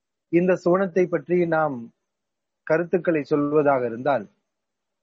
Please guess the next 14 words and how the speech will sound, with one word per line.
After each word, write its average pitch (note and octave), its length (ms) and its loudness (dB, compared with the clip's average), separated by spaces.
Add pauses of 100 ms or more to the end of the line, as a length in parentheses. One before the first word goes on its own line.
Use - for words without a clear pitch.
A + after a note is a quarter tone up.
(140)
அல் E3 280 -2
குர்ஆனிலும் F3 680 0
ஹதீஸுகளிலும் D#3 840 0
சுவனத்தை D#3+ 580 -2
விளக்கி C#3 600 -4 (600)
சில C#3 440 0
கருத்துக்கள் D#3+ 680 -2
சொல்லப்பட்டுள்ளது. B2 1000 -4 (720)
ஆனால் E3 500 0 (260)
பொதுவாக F3+ 800 0 (140)
அல்-, E3 260 -6 (800)
சுவனத்தை F3+ 760 0
முழுமையாக E3 680 0
நாம் D3 360 -2